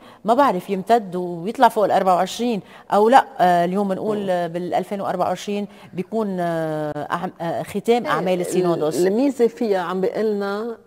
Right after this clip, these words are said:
Speaker 2: آه، تعوا سوا نفكر بالرسالة والمشاركة والشركة اللي عم نعيشها، تعوا تنفكر سوا. ما حدا يضل برا، تعوا كلكم.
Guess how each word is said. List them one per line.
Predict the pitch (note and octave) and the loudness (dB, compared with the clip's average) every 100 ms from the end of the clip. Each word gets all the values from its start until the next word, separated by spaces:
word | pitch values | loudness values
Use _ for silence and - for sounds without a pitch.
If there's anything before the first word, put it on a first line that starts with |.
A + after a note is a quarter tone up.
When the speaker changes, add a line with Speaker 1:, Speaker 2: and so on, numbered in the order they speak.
| - | -8
Speaker 2:
آه، | F3 | -6
تعوا | E3+ A#3+ A3+ G3+ | -4 -2 0 -2
سوا | - A#3+ A3 G#3+ A#3 C#4+ G#3 | 0 0 2 0 -4 -10 -12
نفكر | D#3+ E3 D#3+ A#3 G#3 - F#3 F#3 F#3+ | -8 -6 -2 -2 -2 -2 0 0 -2
بالرسالة | D3+ D3+ B2+ - F#3 E3 D#3 D3+ D#3 E3+ _ _ _ - | -2 -2 -4 -6 -4 -4 -2 -4 -6 -10 _ _ _ -12
والمشاركة | C3 C3+ C3+ C3 C3 B2+ B2+ D3 - F3 D#3+ C3+ - D3 C#3+ D3+ - | -8 -6 -4 -4 -4 -6 -6 -8 -2 0 2 -2 -4 -6 -4 -6 -6
والشركة | C3+ - D#3+ D#3 D3+ C#3 C3+ | -8 -4 -2 -2 -4 -6 -8
اللي | A2 | -10
عم | G#2 C3 | -14 -14
نعيشها، | G2+ C#3 - D3+ - | -14 -16 -16 -16 -8
تعوا | F3 D3 - | -6 -8 -10
تنفكر | B2+ C3+ - C#3+ B2 | -12 -12 -12 -12 -12
سوا. | - - - E3 _ _ _ _ _ _ | -12 -14 -14 -20 _ _ _ _ _ _
ما | - C3+ D#3 | -14 -10 -6
حدا | G3 D3 | -4 -2
يضل | C3 C3 C3+ C#3 | -2 2 2 2
برا، | C3 B2+ B2 D3 F3 _ _ _ _ C#3+ | 0 -2 -6 -10 -18 _ _ _ _ -10
تعوا | D#3+ D3+ | -10 -8
كلكم. | - - - C#3+ | -12 -16 -16 -16